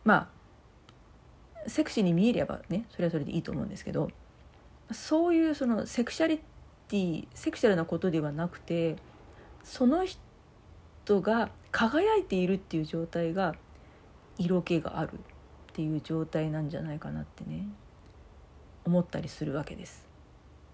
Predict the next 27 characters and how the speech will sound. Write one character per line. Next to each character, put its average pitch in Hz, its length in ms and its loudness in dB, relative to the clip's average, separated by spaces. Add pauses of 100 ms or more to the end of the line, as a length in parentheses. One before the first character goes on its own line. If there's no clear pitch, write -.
(1900)
そ 277 180 6
う 294 40 4
か 147 120 6
な 139 100 0
っ 156 40 -2
て - 140 -8
い - 40 -2
う - 60 -6
声 175 200 0
も - 200 -8 (340)
上 156 80 -4
が 170 80 2
る 175 80 0
か 160 100 -6
も 160 80 -8
し - 120 -6
れ 147 80 -4
ま 147 120 -6
せ 147 120 -8
ん 135 100 -6
け 143 100 -10
ど、 139 260 -6 (1500)
ま 175 80 0
あ、 175 40 2
私 208 300 2
は 240 100 6
ね、 262 160 0